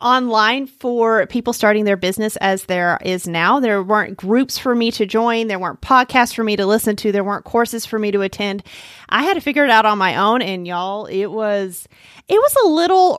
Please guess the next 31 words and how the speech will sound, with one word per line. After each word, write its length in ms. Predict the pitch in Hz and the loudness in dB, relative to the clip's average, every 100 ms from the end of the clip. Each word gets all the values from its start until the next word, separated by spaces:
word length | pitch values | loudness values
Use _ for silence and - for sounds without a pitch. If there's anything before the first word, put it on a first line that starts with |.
| 226 | -6
rocky. 520 | 208 247 294 - 240 208 | -2 0 0 -2 -6 0
There 240 | 302 349 | 2 2
are 60 | 311 | 0
so 300 | - 302 320 | 0 0 0
many 220 | 349 320 | 0 0
things 300 | 240 269 247 | 0 -2 0
that 100 | 226 | 0
I 160 | 214 | 2
wish 720 | 226 208 208 233 370 - - - - - - | 0 0 2 2 0 -8 -14 -18 -20 -18 0
I 240 | 202 247 | 2 2
knew 260 | 233 220 233 | 2 0 2
when 140 | 220 | 0
I 80 | 190 | -2
started 440 | - 202 208 220 | 0 0 2 0
'cause 120 | 208 214 | -4 -2
I 120 | 214 | 0
left 200 | 220 180 | 0 -2
so 380 | - - 240 214 | -6 -2 0 2
much 260 | 160 - | 0 -4
money 280 | 180 170 170 | -4 -2 -2
on 100 | 151 | -4
the 80 | 147 | -4
table. 400 | - 214 196 185 | -4 2 2 4
I 120 | 180 | 2
had 180 | 202 190 | 0 -2
so 180 | - 226 | 0 0
much 360 | 226 - - | 2 -2 -6
stress, 400 | - - 202 196 | -8 0 2 2
so 160 | - 208 | 0 -4
much 200 | 208 - | -4 -6
frustration 1040 | - 190 185 - - 180 185 - 196 190 | -6 -6 -6 -10 -6 -4 -4 -4 -4 -2